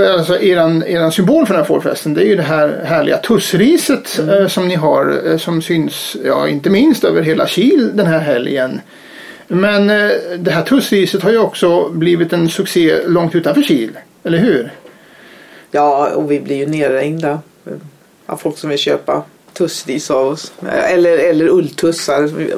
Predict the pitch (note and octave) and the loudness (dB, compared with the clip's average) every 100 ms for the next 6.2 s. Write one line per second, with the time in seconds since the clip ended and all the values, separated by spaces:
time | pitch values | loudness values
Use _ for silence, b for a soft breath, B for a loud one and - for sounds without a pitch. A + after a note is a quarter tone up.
0 | D3 D#3+ D#3 D#3 E3 D#3+ D#3+ - - - | -2 -2 -2 -2 -4 -2 -4 -4 -4 -2
1 | C#3+ D3 C#3+ D#3 - - D3 D3 C#3+ C#3+ | -4 -4 -4 -4 -4 -4 -4 -4 -4 -4
2 | C#3 C3+ D3+ C#3 C#3+ - - - A#3+ A#3 | -4 -4 -2 -2 -2 -4 -6 -4 0 0
3 | G3 G3 F3 D#3 B - F3+ G3 F#3+ F#3 | 0 -4 -10 -10 B -8 -2 0 2 4
4 | F#3 F3+ F#3+ G#3+ A3+ G3+ F3+ A3 A#3+ G#3 | 4 4 4 2 2 2 4 4 4 4
5 | G3 - G3 G3 _ F#3 F3+ F3 F3+ F3+ | 2 -2 -10 -12 _ -4 -2 0 2 2
6 | F#3+ | 2